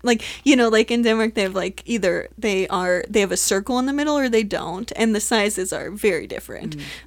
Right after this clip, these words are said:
Speaker 1: Um, so, you know, like, they're actually made, it seems like they were made partly to accommodate blind people. Like, it, it seems like that is actually the reason why they're like that, as opposed to here, where it's, like,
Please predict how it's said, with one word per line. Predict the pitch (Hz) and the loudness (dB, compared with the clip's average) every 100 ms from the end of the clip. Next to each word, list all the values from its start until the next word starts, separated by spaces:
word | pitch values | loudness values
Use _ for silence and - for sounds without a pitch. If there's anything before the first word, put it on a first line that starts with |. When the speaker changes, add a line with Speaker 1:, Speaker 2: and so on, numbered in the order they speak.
| 208 | -2
Speaker 1:
Um, | 190 151 226 | 0 0 -4
so, | - 185 | 2 2
you | 185 247 | 4 2
know, | 185 | 2
like, | 185 208 | 0 0
they're | 226 214 | 0 2
actually | 202 196 208 220 190 | 0 -2 -4 -4 -4
made, | 185 185 185 175 180 - | -4 -4 -4 -4 -6 -4
it | 233 | 2
seems | 339 302 | 4 4
like | 214 208 | 2 0
they | 196 | -2
were | 190 | -2
made | 190 190 185 185 - - | -4 -4 -4 -6 -14 -10
partly | - - - | -6 -4 -6
to | - | -10
accommodate | - - 190 185 185 | -8 -8 -6 -8 -6
blind | - 202 | -6 -6
people. | 175 - | -8 -6
Like, | 196 190 196 | -4 -2 -2
it, | 185 | -4
it | 208 202 | -4 -4
seems | - 226 202 | -2 -2 -2
like | 196 | -2
that | 196 - 190 | -2 -2 -2
is | 190 180 185 | -4 -4 -6
actually | - 165 190 - - | -6 -6 -6 -8 -10
the | - | -8
reason | - - - - 180 - | -10 -10 -10 -10 -12 -10
why | 202 - 170 | -10 -8 -8
they're | 196 | -4
like | 208 233 - | -2 -2 -2
that, | 294 311 - | -4 -2 0
as | 226 | 0
opposed | 220 202 196 - | 0 -2 -2 -4
to | 190 | -6
here, | 202 202 214 | -2 0 0
where | 208 190 | 0 -2
it's, | 202 - | -2 -2
like, | 185 214 | -2 -4